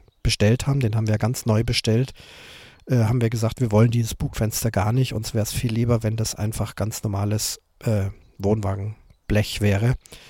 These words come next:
Das hat dann sogar Aufpreis gekostet. Also man bekommt etwas nicht und muss aber mehr bezahlen. Liegt halt daran, dass das eben eine Abweichung von der Serie war. Aber ich muss sagen, das hat sich sehr gelohnt. Wir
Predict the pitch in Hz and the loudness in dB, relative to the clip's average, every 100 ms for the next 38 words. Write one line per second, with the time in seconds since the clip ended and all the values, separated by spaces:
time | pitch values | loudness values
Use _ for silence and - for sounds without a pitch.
0 | - - - 113 107 104 - - 110 117 | -20 -8 -2 -2 0 -2 -4 0 0 0
1 | - - 95 104 - 120 - 110 - 113 | -4 -4 -2 -2 -4 -6 -4 -4 -4 -8
2 | - 110 104 98 104 98 - - 120 - | -6 -8 -6 -6 -4 -2 -2 -2 -6 -6
3 | - 101 - 101 123 - - - 101 107 | -6 -6 -4 -2 -2 -4 -12 -8 -6 -4
4 | 113 - 101 107 107 107 - - 101 123 | -4 -2 0 2 4 2 0 0 2 0
5 | 123 - - - - - - - 120 - | -2 -8 -20 -20 -20 -20 -20 -4 -2 0
6 | 110 - 101 110 101 - 113 - 101 101 | 0 0 2 2 0 -2 -4 -2 -2 0
7 | 87 - 101 101 113 110 107 101 98 95 | 0 0 0 0 -2 -2 -2 -2 0 2
8 | 101 113 101 104 117 - - _ - - | 2 2 2 2 0 -6 -20 _ -16 -2
9 | 113 113 131 - 107 104 110 127 - 113 | 0 2 0 0 0 -2 -2 -2 -2 -2
10 | - 101 101 92 95 98 - - | 0 0 0 0 -2 -6 -8 -8